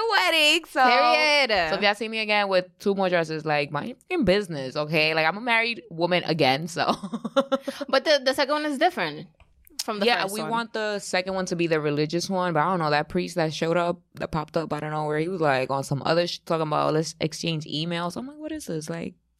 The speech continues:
Speaker 2: It's a modern,
Speaker 1: <laughs>
Speaker 2: very
Speaker 1: Very modern.
Speaker 2: <laughs>
Speaker 1: Like, I'm not used to this. <laughs>
Speaker 2: He's
Speaker 1: But
Speaker 2: a
Speaker 1: I,
Speaker 2: little
Speaker 1: but I
Speaker 2: different.
Speaker 1: guess, like,
Speaker 2: <clears throat> He's a
Speaker 1: so
Speaker 2: little
Speaker 1: yeah, but
Speaker 2: different.
Speaker 1: that's what we're aiming for, and also to have our friends,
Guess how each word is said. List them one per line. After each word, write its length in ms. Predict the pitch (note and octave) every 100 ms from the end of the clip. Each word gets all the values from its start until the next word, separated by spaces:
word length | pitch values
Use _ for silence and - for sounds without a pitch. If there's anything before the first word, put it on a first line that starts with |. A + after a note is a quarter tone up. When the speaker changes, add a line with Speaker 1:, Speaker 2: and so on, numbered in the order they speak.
| - -
Speaker 2:
It's 100 | E4
a 60 |
modern, 380 | A#3 G3+ F3+ D#3
Speaker 1:
<laughs> 460 | G3 A3 D#4+ - C4+
Speaker 2:
very 320 | B3+ B3 A#3
Speaker 1:
Very 280 | C4+ F#4+ D#4+
modern. 400 | A#3+ F#3+ F#3 G#3 F#4+
Speaker 2:
<laughs> 80 | -
Speaker 1:
Like, 240 | - A#3+
I'm 100 | C4+
not 160 | D#4+ C#4+
used 220 | C#4+ D4+
to 100 | C4
this. 300 | A3 G#3+ A#3
<laughs> 0 |
Speaker 2:
He's 1120 | C4+ - F#4+ G4+ F4+ F#4 F4+ E4 - - - D#4+
Speaker 1:
But 100 | G3
Speaker 2:
a 40 |
Speaker 1:
I, 80 | A3+ G#3+
Speaker 2:
little 40 |
Speaker 1:
but 100 | F#3
I 120 | G3+ G#3+
Speaker 2:
different. 20 |
Speaker 1:
guess, 360 | B3 G3+ F#3+
like, 520 | F#3 F3+ A#3+ A3+ A3 -
Speaker 2:
<clears throat> 40 | C#4+ A3+ F#3+ G#3 - -
He's 80 |
a 40 | D4+
Speaker 1:
so 40 |
Speaker 2:
little 160 | D#4+ A#3
Speaker 1:
yeah, 140 | A#3+
but 120 | G#3
Speaker 2:
different. 40 | G3
Speaker 1:
that's 180 | A3 A#3
what 120 | C4
we're 140 | A#3 E3+
aiming 380 | F3 F3 F3+
for, 200 | F#3 F#3+
and 160 | F3+ E3
also 220 | E3 E3+
to 180 | E3 E3+
have 200 | D#3+ D3+
our 120 | D3
friends, 520 | C#3 C#3+ C#3+ D#3 F#3+